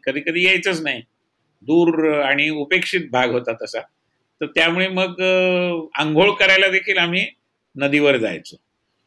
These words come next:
पण नदीवर म्हणजे खूप मोठ्या पात्रामध्ये नाही, नदीचा एक छोटा असा भाग जो जरा बाहेर आलेला होता, त्याच्यामध्ये आम्ही आंघोळ करायचो.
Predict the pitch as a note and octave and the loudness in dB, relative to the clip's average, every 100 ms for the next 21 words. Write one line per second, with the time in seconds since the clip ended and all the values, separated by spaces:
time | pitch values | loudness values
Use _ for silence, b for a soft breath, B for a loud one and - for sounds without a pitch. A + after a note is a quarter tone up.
0 | _ - C#3+ B2+ C#3+ F3+ E3+ F#3 F3+ G3 | _ -6 -4 -2 2 2 2 -2 0 -4
1 | F3+ C#3+ C#3+ F3 E3+ D#3+ - F3 F3 F3+ | -2 -4 -2 0 0 0 2 0 2 0
2 | F3 D3 F#3+ - B2 C#3 C#3+ D3 D3 - | 0 0 -2 -6 -6 -4 -2 -2 -2 -4
3 | B2 D3 C#3+ C#3 C#3 - B2 B2 C3+ B2 | -2 2 2 0 -4 -6 -4 -2 -2 -4
4 | B2+ A#2+ B2 B2+ B2 A#2+ A2 A2 B2 A#2 | -16 -12 -8 -6 -4 -6 -4 -2 -2 -2
5 | A#2 A2+ G#2+ G2+ - _ _ _ _ - | -4 -6 -8 -12 -16 _ _ _ _ -4
6 | B2+ D#3 D#3 D#3 D#3 E3 C#3+ C#3 D3 A#2+ | -2 0 0 0 0 0 2 4 4 2
7 | G#2+ G2+ A2+ | -2 -2 -10